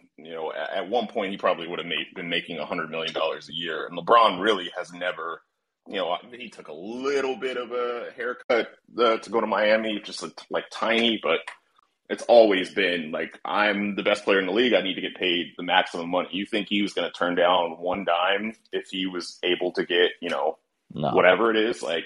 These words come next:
Speaker 1: this, you know, this guy's all about empire building and stuff like that. So in that regard, he probably would have always been playing in Cleveland for the entire, his entire career. And you think about what that does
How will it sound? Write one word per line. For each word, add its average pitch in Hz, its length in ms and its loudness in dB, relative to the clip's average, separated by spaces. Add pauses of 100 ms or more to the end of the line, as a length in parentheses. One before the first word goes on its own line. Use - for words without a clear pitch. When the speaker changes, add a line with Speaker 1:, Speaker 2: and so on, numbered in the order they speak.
(120)
Speaker 1:
this, - 300 -12
you 92 40 -6
know, 78 140 -6
this 90 140 -10
guy's 87 200 4
all 90 140 4
about 85 220 0
empire 85 360 0
building 82 340 -4
and 73 100 -12
stuff 87 180 -4
like - 160 -6
that. 90 260 4
So 67 320 -8 (680)
in 92 160 -2
that 110 240 6
regard, 85 400 -2
he - 60 -10
probably 98 340 -4
would 87 100 -10
have 85 80 -4
always 82 300 -6
been 85 120 -16
playing 78 300 -10
in 73 60 -16
Cleveland 76 460 -8 (120)
for 95 140 -8
the 82 180 -8 (160)
entire, 90 720 4
his 104 140 -8
entire 95 480 2
career. 95 420 -6
And 92 100 -10
you 110 80 -8
think 147 220 -4
about 104 300 0
what 104 160 -6
that - 240 -8
does 98 440 -12